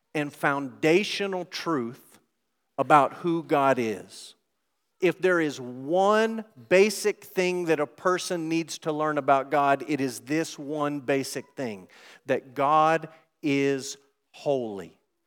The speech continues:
Now, the word itself doesn't show up in our passage, but you see in verse five and then again in verse seven,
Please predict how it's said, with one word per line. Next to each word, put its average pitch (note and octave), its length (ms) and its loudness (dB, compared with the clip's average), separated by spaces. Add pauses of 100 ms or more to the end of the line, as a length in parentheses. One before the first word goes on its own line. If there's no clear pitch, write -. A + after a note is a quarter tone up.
(260)
Now, D#3 120 4
the D#3+ 100 4
word G3+ 340 8
itself F#3+ 480 4
doesn't F3 280 2
show F3 260 0
up D#3+ 160 2
in D#3 80 0
our C#3+ 100 2
passage, C#3 540 -2
but D#3 140 -2
you D#3 100 -6
see G#3 300 0
in F#3+ 100 2
verse D#3+ 320 0
five D#3 560 2
and D#3+ 100 0
then D#3+ 140 0
again D#3+ 320 0
in E3 160 -2
verse D3+ 260 0
seven, C#3+ 600 2